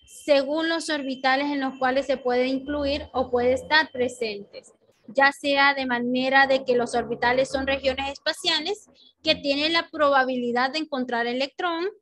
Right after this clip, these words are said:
en un instante determinado. Por ejemplo, ya sea por una fuerza de repulsión o una fuerza de atracción. Y a partir de eso, jóvenes, va a depender de los niveles de los orbitales, ya sea en el orbital S,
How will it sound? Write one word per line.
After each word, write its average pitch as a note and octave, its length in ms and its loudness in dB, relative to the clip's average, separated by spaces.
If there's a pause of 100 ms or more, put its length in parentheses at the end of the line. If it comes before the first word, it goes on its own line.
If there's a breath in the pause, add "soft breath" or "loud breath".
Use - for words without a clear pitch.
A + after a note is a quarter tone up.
(600 soft breath)
en E4+ 220 2
un F4 260 -2
instante C#4+ 480 -4
determinado. G#3+ 840 -2
Por C4 180 2
ejemplo, F4 520 -2
ya B3+ 120 -2
sea B3+ 240 0
por C4+ 160 -4
una C#4+ 220 -2
fuerza C#4+ 400 -4
de C#4+ 80 0
repulsión E4 600 -4 (380 soft breath)
o C4+ 140 6
una D4+ 340 6
fuerza C#4+ 480 0
de G4 340 0
atracción. B3+ 840 0 (260 loud breath)
Y D4+ 120 0
a D#4 100 4
partir D4+ 380 -2
de F4+ 200 2
eso, D#4+ 220 -4
jóvenes, C#4+ 680 -2
va A#3 120 0
a A#3+ 40 0
depender C#4 560 -2
de D4+ 120 -2
los C4 180 0
niveles C4 560 0
de C#4+ 80 -4
los D4 180 -6
orbitales, C4+ 640 -2
ya B3 140 -4
sea A#3 140 -6
en A#3 60 -4
el B3+ 140 -4
orbital C4 460 -2
S, E4 420 -4